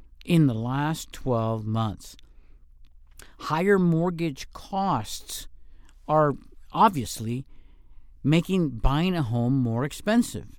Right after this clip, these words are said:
Because here's the thing. Higher interest rates translate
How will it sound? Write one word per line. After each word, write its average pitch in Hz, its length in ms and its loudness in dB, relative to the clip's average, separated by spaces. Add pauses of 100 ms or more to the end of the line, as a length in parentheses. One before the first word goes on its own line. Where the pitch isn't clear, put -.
(540)
Because 185 260 0
here's 247 240 0
the 131 80 -4
thing. 110 300 -2 (720)
Higher 254 400 0
interest 185 540 -2
rates 101 460 -8 (1200)
translate 143 720 -2